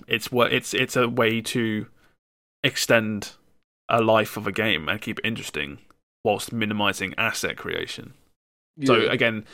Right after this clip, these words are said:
Speaker 1: in terms now for indie games, a lot of indie games that are coming out are roguelikes because it's a popular genre that's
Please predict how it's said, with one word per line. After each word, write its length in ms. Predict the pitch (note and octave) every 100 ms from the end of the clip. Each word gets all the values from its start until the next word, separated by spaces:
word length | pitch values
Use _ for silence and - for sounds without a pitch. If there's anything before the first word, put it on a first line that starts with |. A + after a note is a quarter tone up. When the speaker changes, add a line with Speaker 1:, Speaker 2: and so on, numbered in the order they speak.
| - _ -
Speaker 1:
in 120 | A#2+
terms 360 | B2+ A#2 G#2+
now 440 | A#2+ G#2+ G2+ G2 - - -
for 160 | - -
indie 380 | A#2+ D3+ G#2
games, 540 | E2+ C2 B1 F2 - - - - _ -
a 80 | A2
lot 180 | A2 G2
of 120 | F#2
indie 380 | - C#3 D3 G#2+
games 400 | F2 E2+ F2 F#2+
that 120 | -
are 40 | -
coming 280 | - D#2+ B1+
out 240 | D2 - -
are 160 | A2+
roguelikes 680 | G#2+ D3+ - G1+ - - - _ _ _ _ _ _
because 400 | G#2+ - G2+ F#2
it's 420 | F#2 - - - -
a 100 | G#2+
popular 480 | - - - A2 F#2
genre 360 | - F#2 G2 F#2+
that's 460 | F2+ - - -